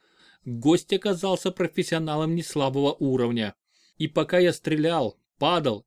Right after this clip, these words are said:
и болезненно ударялся плечом об стену, он тоже успел выстрелить в ответ. Вслепую, заметьте. Одна из пуль противно визгнула возле самого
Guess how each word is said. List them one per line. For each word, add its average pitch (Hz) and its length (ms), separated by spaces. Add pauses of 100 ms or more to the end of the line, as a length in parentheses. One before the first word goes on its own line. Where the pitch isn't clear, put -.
и 139 100
болезненно 165 680
ударялся 165 560
плечом 151 540
об 139 160
стену, 175 600 (380)
он 170 200
тоже 190 340
успел 185 500
выстрелить 143 540
в 139 60
ответ. 135 440 (420)
Вслепую, 170 800 (140)
заметьте. 117 760 (340)
Одна 127 400
из 151 180
пуль 180 280
противно 160 480
визгнула 143 560
возле 147 300
самого 151 460